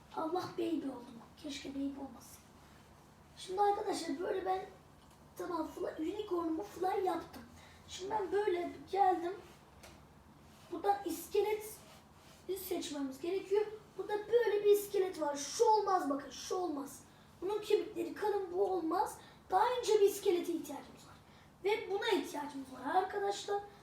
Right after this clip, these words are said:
Sonra şuradan da saçlar bölümünden saçı siliyoruz.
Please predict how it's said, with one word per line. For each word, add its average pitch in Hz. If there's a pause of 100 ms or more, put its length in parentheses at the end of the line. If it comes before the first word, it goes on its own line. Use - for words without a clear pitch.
(1300)
Sonra 403
şuradan 349
da 320 (520)
saçlar 427
bölümünden 339
saçı 381
siliyoruz. 302